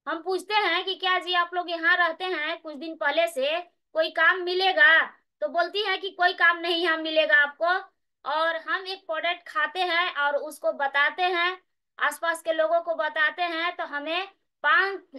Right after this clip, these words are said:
पाँच हजार रुपया महीना मिलता है। बाकी हम पाँच हजार, पाँच हजार के लिए नहीं आए थे, हम पाँच सौ रुपया के काम खोज रहे थे। हर जगह हम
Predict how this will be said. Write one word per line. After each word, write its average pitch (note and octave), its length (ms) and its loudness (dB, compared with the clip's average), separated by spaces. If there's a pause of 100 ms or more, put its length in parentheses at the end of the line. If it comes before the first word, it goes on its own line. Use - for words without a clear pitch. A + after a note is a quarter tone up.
(220)
पाँच F#4 340 2
हजार F4 340 2
रुपया E4 320 -2
महीना D4 380 -4
मिलता C#4 340 -2
है। G3+ 220 -6 (340)
बाकी D#4 240 2
हम F4+ 220 0
पाँच G4 400 4
हजार, F#4+ 440 4
पाँच F#4 340 2
हजार F#4+ 240 2
के F#4+ 100 -8
लिए F#4+ 160 -2
नहीं F#4 280 0
आए F4+ 160 2
थे, A#3 200 -10
हम C#4 200 -12
पाँच F4 340 2
सौ F#4+ 120 -4
रुपया F4+ 300 -2
के F4 120 -4
काम E4 260 0
खोज D4 220 -4
रहे B3+ 200 -4
थे। F#3+ 220 -18 (440)
हर F#4+ 300 2
जगह F#4 380 0
हम F#4 280 -4